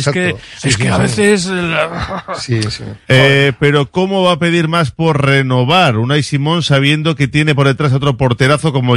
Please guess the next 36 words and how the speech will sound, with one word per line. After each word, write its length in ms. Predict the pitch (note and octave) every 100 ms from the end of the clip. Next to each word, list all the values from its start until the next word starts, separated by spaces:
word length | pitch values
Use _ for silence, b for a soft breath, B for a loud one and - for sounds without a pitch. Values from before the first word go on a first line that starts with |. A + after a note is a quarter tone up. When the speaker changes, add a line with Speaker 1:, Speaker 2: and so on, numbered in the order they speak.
| A2
Speaker 3:
Julen? 460 | E3+ D#3+ G#2 F#2
Si 160 | F#2 A#2
pide 260 | A2 C#3+ C#3+
demasiado, 680 | C3+ B2+ - D#3+ F3 F#3+
pues 680 | C#3+ C3+ B2+ B2 A#2+ A2 - -
que 200 | C3 A2
se 180 | - A#2+
vaya, 300 | E3 F#3+ D3+
que 100 | C3
tenemos 340 | C3+ D#3+ D#3+
la 100 | C#3+
portería 440 | C3+ A#2+ C3+ E3+
bien 300 | C#3 D#3+ F#3
cubierta. 840 | D3+ C#3+ C3 C#3+ A2+ F2 E2+ B1+ B B B B B B B B C3+
"Lo 120 | C3+
que 100 | D3+
le 100 | D3
falta, 300 | E3 G3 F#3+
la 80 | F3+
tiene 180 | F3 F3
que 60 |
saber 280 | D3+ E3+ E3+
defender 500 | E3 D3 C#3+ E3+ F3
con 220 | E3 D3
balón 240 | C#3 D#3 E3+
a 80 | E3+
última 280 | D3+ D3
hora. 140 | D3+ F3
La 120 | E3
recuperación 600 | C#3 B2 B2+ B2+ E3 D#3+
del 260 | D3+ C#3+ B2
balón 300 | B2+ D#3 D#3
nos 140 | B2+
duraba 260 | C3 D#3 D3
tres 220 | D3+ C3
segundos", 840 | B2+ A#2 C3+ G#2+ F2 F2 - -